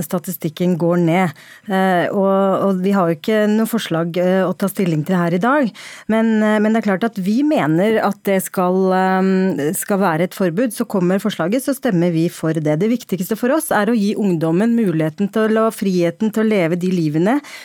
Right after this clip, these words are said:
de selv ønsker å leve, eh, og en annen måte å jobbe fram det på er jo å gi ungene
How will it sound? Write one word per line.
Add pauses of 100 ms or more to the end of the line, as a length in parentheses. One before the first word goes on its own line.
(160)
de
selv
ønsker
å
leve, (400)
eh,
og
en
annen
måte
å
jobbe
fram
det
på
er
jo
å
gi
ungene